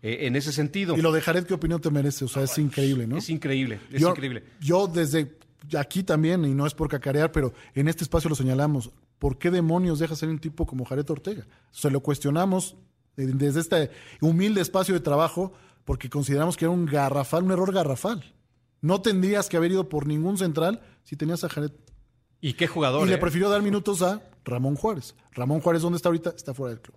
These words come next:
Speaker 1: Está fuera del club.
Speaker 2: Increíble. O sea, son decisiones que yo no comprendo y yo no entiendo que Santiago Baños no tenga la capacidad para decirle, "No, este chico tiene futuro, tiene tamaños para ser titular en el cuadro americanista".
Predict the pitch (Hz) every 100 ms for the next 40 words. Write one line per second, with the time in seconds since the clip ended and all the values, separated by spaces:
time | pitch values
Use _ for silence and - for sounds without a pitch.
0 | - 135 131 113 113 151 170 185 202 170
1 | 139 143 170 160 - - - 208 220 170
2 | 175 196 202 175 160 185 185 170 147 170
3 | 175 185 220 254 - _ _ _ 175 151
4 | 180 175 175 180 190 151 143 135 175 170
5 | 165 180 156 156 156 175 170 143 135 127
6 | 127 156 - 139 151 147 143 180 180 165
7 | 165 147 175 170 170 165 160 147 127 165
8 | 170 170 156 160 139 123 - - - -
9 | _ _ _ - 147 156 185 196 - 147
10 | 127 165 147 147 143 143 143 131 120 113
11 | 113 110 -